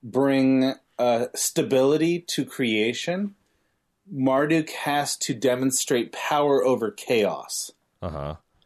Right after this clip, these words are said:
Speaker 2: And, and
Speaker 1: And
Speaker 2: this chaos is represented by a dragon that
Speaker 1: Yeah.
Speaker 2: he's t-, that he's taming, and,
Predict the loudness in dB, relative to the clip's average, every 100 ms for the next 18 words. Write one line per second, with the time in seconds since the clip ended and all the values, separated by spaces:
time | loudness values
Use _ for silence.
0 | _ -6 -4 -2 0 0 -2 -6 -16 -6
1 | -2 0 0 -2 -2 -2 -2 -4 -2 -2
2 | -2 -2 -2 -4 -4 -4 -4 -6 -10 -14
3 | -18 _ -2 0 0 -4 -10 -6 -6 -6
4 | -8 -6 -6 -4 -6 -6